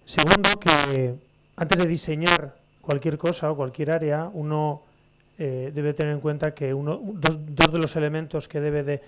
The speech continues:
de tener muy presentes es cómo va a través de las fuerzas culturales que entran en el, vale, de las fuerzas culturales que, que influyen, eh, de los ocho elementos, ¿no? De las fuerzas culturales que, que influyen en el aula,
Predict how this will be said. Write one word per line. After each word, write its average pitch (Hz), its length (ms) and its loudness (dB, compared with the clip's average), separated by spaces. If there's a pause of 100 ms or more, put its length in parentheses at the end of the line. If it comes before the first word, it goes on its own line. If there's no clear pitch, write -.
(220)
de 151 100 -4
tener 143 220 -4
muy 151 120 0
presentes 151 460 -4
es 147 100 -10
cómo 143 240 -6
va 127 280 -4 (960)
a 139 100 -6
través 151 300 2
de 165 80 6
las 147 120 4
fuerzas - 380 2
culturales 143 600 2
que - 80 -4
entran 143 320 0
en 135 120 -4
el, 127 400 -6 (1120)
vale, 120 280 -16 (1500)
de 147 100 -12
las 123 120 -10
fuerzas 165 320 -8
culturales 151 600 -6
que, 135 460 -8 (120)
que 156 100 -14
influyen, 143 480 -10
eh, 131 380 -14
de 139 100 -12
los 127 100 -12
ocho 147 180 -10
elementos, 143 360 -8
¿no? 156 80 -6
De 156 60 -4
las 139 80 -8
fuerzas 147 260 -8
culturales 147 420 -8
que, 139 220 -10 (260)
que 151 100 -12
influyen 143 440 -4
en 139 80 -6
el 139 100 -4
aula, 156 380 -6